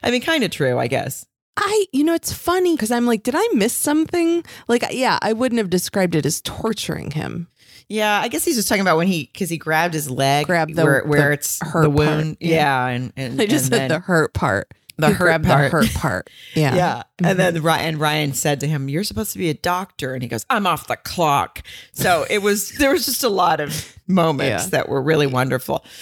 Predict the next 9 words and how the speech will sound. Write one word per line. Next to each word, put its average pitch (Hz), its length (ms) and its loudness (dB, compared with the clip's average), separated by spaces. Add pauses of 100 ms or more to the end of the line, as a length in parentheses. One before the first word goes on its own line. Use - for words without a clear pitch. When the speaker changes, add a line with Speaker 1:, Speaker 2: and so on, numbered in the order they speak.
(140)
Speaker 1:
So 190 220 0
he, 220 480 -2 (420)
yeah, 151 240 2
he 208 240 -4
told 190 300 0
Sophie 143 420 0
that 135 160 0
that - 160 0
happened. 123 720 0